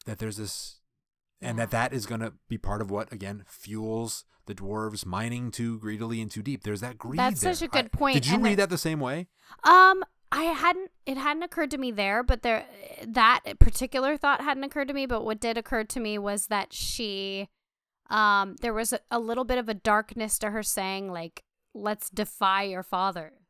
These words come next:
Speaker 2: the king." Um,
Speaker 1: Yeah,
Speaker 2: he's
Speaker 1: I think
Speaker 2: saying,
Speaker 1: that's part
Speaker 2: "But,
Speaker 1: of it too.
Speaker 2: but he's, he is my father, I can't," and she's like, "N-, well, it, it doesn't matter, you're going to be the king."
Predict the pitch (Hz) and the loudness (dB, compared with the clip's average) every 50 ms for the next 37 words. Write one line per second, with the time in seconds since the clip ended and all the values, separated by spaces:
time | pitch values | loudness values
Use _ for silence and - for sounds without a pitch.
0 | _ - _ 185 185 - - - 196 170 170 - - 190 175 - _ _ _ _ | _ -16 _ -14 -14 -14 -12 -12 -12 -12 -12 -16 -18 -20 -20 -20 _ _ _ _
1 | _ _ _ _ _ _ - _ _ _ _ - 202 196 185 123 127 113 - - | _ _ _ _ _ _ -20 _ _ _ _ -4 0 2 4 4 4 2 2 0
2 | 117 - - 233 226 226 226 113 113 110 - 196 - - 127 117 - - 220 233 | -2 0 0 0 0 2 2 2 2 2 -2 -4 -6 -6 -6 -6 -6 -8 -8 -8
3 | 214 196 226 - 202 220 208 - - - 202 233 240 233 226 247 214 202 202 - | -8 -8 -12 -12 -10 -8 -8 -8 -8 -8 -6 -6 -6 -6 -6 -4 -4 -6 -4 -2
4 | - 220 269 339 320 254 196 180 180 180 - - 240 247 233 214 202 - 185 175 | 0 0 2 2 0 0 -2 -4 -6 -6 -8 -8 -6 -6 -4 -6 -6 -8 -12 -12
5 | - - 208 185 160 - 190 180 180 175 - - - _ _ _ _ - 185 185 | -10 -12 -10 -10 -10 -8 -6 -6 -6 -8 -10 -16 -20 _ _ _ _ -16 -16 -14
6 | 180 - - _ _ _ - 190 185 180 180 180 - - _ _ _ _ _ _ | -14 -16 -18 _ _ _ -16 -14 -12 -10 -12 -12 -14 -16 _ _ _ _ _ _
7 | _ - 208 190 - 190 185 175 180 180 185 190 196 220 220 202 185 185 190 196 | _ -16 -16 -10 -8 -8 -8 -8 -8 -4 0 2 4 4 4 2 -2 -4 -2 2
8 | 202 226 240 247 233 220 196 190 180 175 175 165 - - 170 165 160 165 165 - | 4 6 6 6 6 4 0 -2 -2 -2 -4 -8 -12 -12 -14 -12 -12 -14 -14 -12
9 | - 175 160 160 160 160 165 | -14 -14 -14 -14 -16 -18 -18